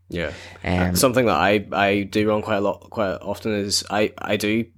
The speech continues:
Speaker 1: in hindsight, look back and say, "Okay, I s-, could have said that better. That wasn't the best way to put that."
Speaker 2: Mm-hmm.
Speaker 1: But again, because of my own pride and arrogance, I don't want to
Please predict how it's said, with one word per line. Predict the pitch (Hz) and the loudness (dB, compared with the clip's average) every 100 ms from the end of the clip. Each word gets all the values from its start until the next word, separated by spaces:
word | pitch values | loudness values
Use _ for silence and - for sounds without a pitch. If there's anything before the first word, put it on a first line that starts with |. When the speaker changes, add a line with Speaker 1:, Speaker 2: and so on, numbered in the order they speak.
| - _ _ _ _ _ _ _ _ _ | -20 _ _ _ _ _ _ _ _ _
Speaker 1:
in | 113 | -4
hindsight, | - 104 107 120 | 0 -2 2 2
look | 107 95 | 0 0
back | 101 | 0
and | 101 | 0
say, | 110 | -2
"Okay, | 98 101 | -2 0
I | 92 | -2
s-, | 90 | -4
could | - 110 | -8 -6
have | - | -4
said | 98 | -2
that | 92 | -2
better. | 95 98 95 | -2 -2 -2
That | 95 95 | -4 -4
wasn't | 80 92 | -6 -8
the | 92 | -6
best | 95 87 | -6 -4
way | |
to | 76 | -8
put | - 101 | -6 0
that." | 113 104 - - - | 2 2 -2 -20 -4
Speaker 2:
Mm-hmm. | 110 110 | -2 2
Speaker 1:
But | 104 - | 2 0
again, | 101 95 95 | 0 2 2
because | 90 101 | 0 -2
of | |
my | 98 | 0
own | 95 90 | -2 0
pride | 95 90 | 0 0
and | 90 | 0
arrogance, | 90 82 101 104 87 | -2 -2 -2 -2 -4
I | - | -6
don't | 90 98 90 | -2 -2 -2
want | 85 - | -6 -6
to | 101 | -6